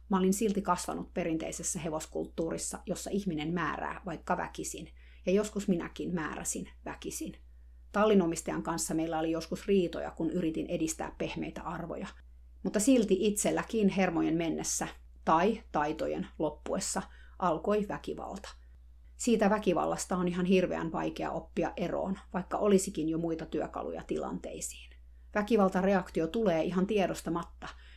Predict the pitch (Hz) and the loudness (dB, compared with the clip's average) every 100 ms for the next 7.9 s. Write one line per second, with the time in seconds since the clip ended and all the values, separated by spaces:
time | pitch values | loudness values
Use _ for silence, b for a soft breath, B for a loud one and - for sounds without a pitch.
0 | B 180 196 190 185 240 202 170 - 233 | B 6 8 8 8 4 2 2 0 2
1 | 233 175 - 165 160 160 156 160 160 165 | 4 4 4 0 0 0 0 2 2 0
2 | - 190 170 156 151 156 - - 170 175 | 0 4 4 4 0 -2 -6 -4 0 0
3 | 151 147 160 - - 185 175 202 175 147 | 0 -2 -8 -16 -10 -6 0 2 2 2
4 | 170 170 - 170 156 - - 196 170 160 | -2 -4 -4 -2 -2 -6 2 4 4 0
5 | 156 - 156 147 - 151 139 - 175 - | -8 -8 -8 -6 -4 -4 -4 -8 -12 -8
6 | - - - - - - - - - - | -8 -8 -14 -20 -20 -20 -20 -20 -20 -8
7 | - 214 220 202 185 165 - - | -2 2 4 6 4 2 -2 -6